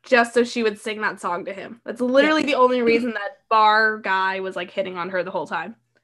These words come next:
Speaker 2: It was just
Speaker 1: Also, she's a
Speaker 2: uncomfortable.
Speaker 1: milf. Like, let's,
Speaker 2: Yeah.
Speaker 1: let's be real. But, like, story-wise, that's the only reason it happened.
Speaker 2: So I think that's my least favorite. And then favorite is Winner Takes It All.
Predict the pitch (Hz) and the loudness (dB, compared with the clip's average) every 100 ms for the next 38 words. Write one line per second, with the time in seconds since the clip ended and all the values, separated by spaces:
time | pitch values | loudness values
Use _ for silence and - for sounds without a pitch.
0 | _ _ _ 381 381 349 285 - 381 339 | _ _ _ -6 -4 2 4 6 4 2
1 | 311 285 254 196 127 - 143 - 233 233 | -2 0 0 -2 -2 -4 -4 0 -2 -2
2 | 277 214 135 - - 240 185 - 226 208 | -2 -2 -2 -16 -8 -6 -6 -6 -6 -2
3 | 226 202 - _ _ _ _ _ _ _ | 0 -2 -8 _ _ _ _ _ _ _
4 | _ _ _ - - 311 294 233 214 214 | _ _ _ -8 2 4 6 4 2 0
5 | 226 202 185 180 196 180 185 - 240 269 | 0 2 2 -2 -8 -8 -8 -10 -12 -16
6 | _ _ _ - _ - 262 262 294 262 | _ _ _ -20 _ -2 0 2 2 0
7 | 254 247 233 233 - 226 220 220 226 - | 0 0 0 -2 -4 -2 2 2 0 -6
8 | _ - 226 226 214 214 214 214 202 _ | _ -8 -4 -2 -2 -4 -4 -6 -8 _
9 | _ _ _ _ _ - 226 208 214 214 | _ _ _ _ _ -2 0 0 -2 0
10 | 208 202 - - - 226 214 208 214 - | -2 -6 -14 -14 -6 -2 -2 -4 -8 -8
11 | 208 180 170 - | -6 -4 -6 -10